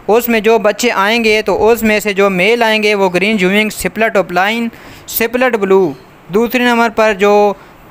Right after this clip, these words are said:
आएंगे green fisher siplet opaline सिपलेट blue, जो female उसमें से आएंगी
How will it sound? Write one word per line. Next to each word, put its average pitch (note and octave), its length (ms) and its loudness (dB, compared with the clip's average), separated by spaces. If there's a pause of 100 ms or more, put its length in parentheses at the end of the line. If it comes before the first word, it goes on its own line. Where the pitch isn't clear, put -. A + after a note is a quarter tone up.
आएंगे G#3+ 460 0
green G3 360 -2
fisher G#3+ 320 -2
siplet G#3 400 -2
opaline G3+ 540 -2 (260)
सिपलेट G#3+ 380 -2
blue, F#3 380 0 (160)
जो G3 200 0
female G#3+ 540 -2
उसमें A3+ 300 0
से G#3 220 -4
आएंगी A3 500 0